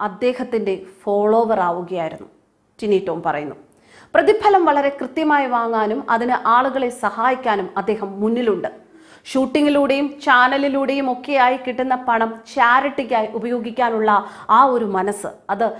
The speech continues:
വളരെ വലുതാണ്. സുരേഷ് ഏട്ടനൊപ്പമുള്ള ഒരു ഫോട്ടോ ഇട്ടപ്പോൾ എന്നെ സംഖ്യയാക്കി.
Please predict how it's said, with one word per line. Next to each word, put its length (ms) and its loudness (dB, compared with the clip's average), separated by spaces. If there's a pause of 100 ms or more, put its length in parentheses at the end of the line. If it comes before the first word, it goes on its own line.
(180)
വളരെ 340 2
വലുതാണ്. 480 -2 (520)
സുരേഷ് 380 4
ഏട്ടനൊപ്പമുള്ള 760 2
ഒരു 140 2
ഫോട്ടോ 520 0
ഇട്ടപ്പോൾ 420 -6 (120)
എന്നെ 440 -2
സംഖ്യയാക്കി. 760 -4